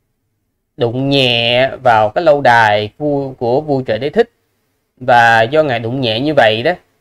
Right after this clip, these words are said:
cái lâu đài vua trời Đế Thích rung rẩy, rung rẩy, và vua trời Đế Thích, à, hoảng sợ. Ờ,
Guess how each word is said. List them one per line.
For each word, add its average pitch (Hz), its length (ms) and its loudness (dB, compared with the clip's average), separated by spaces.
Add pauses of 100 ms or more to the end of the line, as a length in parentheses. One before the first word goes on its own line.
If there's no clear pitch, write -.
(140)
cái 165 120 -4
lâu 139 140 4
đài 113 280 2
vua 127 140 -6
trời 123 180 -2
Đế 117 80 -12 (100)
Thích 220 140 -6 (400)
rung 170 260 0
rẩy, 139 380 -2 (480)
rung 165 220 0
rẩy, 139 320 0 (480)
và 117 340 2
vua 139 180 -2
trời 113 340 2
Đế 147 100 0
Thích, 202 180 -4 (380)
à, 113 300 -4
hoảng 127 280 -2
sợ. 104 380 -4 (580)
Ờ, 107 440 -8